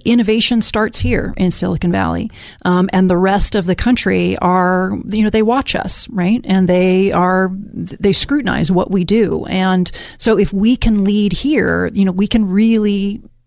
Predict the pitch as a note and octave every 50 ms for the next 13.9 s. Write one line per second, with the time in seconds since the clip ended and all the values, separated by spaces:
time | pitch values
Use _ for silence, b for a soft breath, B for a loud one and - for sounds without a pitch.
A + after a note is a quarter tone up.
0 | _ _ _ _ _ _ _ - - D2 - F#3+ G3 G#3 G3+ - - A3 F3 F3
1 | G3+ - G3+ F3+ F#3+ E3+ - - F#3+ F#3 F3 - E3+ - F#3+ F#3+ E3 - - -
2 | F#3 E3+ E3 F3 F3 D#3+ - F#3 F3 F#3+ F#3 F#3 F#3 - - - B3+ A3 - F#3
3 | - A3+ - A#3 A3+ B3 B3+ B3 A#3+ A3+ G3+ F#3+ - - - F#3+ F#3+ F3+ F3 -
4 | - F#3 F3+ F#3 F3+ F3 F3 F3+ F#3+ - - F3+ F3+ F3 F3+ - - F#3+ F#3+ F#3+
5 | F#3 F3+ F3+ E3+ - F#3+ F3 E3 - - F#3+ - - F#3 E3+ - - F3+ - -
6 | - F3+ F3 F3 - G3 F#3+ F3 F#3+ F#3+ F#3+ - G#3+ - F3+ E3+ E3+ F3 F#3+ -
7 | - G3 F3 - - E3+ E3 F3+ F#3+ - F#3+ F#3 F3+ F#3+ - - - - F3+ E3+
8 | E3 F3 F#3+ F#3+ - - - F3 E3 - - F#3 E3+ - - G3 F#3 F3+ F3 E3+
9 | F3+ - - - F#3+ F#3 F#3 F#3 - - - F3 - A3 - - - - - -
10 | F#3 G3 - F#3+ F3+ G3 G3 - - - F3 G3 G3 F#3+ F#3+ F3 - - F#3+ F#3
11 | G3 A3+ C4 - - - A#3 A3 G#3 - - G3 F#3+ F#3 F3 F#3+ F#3+ G3 G3 G3
12 | F#3+ F#3 - - - - D#3+ F#3+ F#3+ F#3+ F#3+ F#3+ G3 - - - - - F#3 -
13 | - G#3+ G3+ F#3+ - F#3 - - - F#3 F#3 - - - - - - -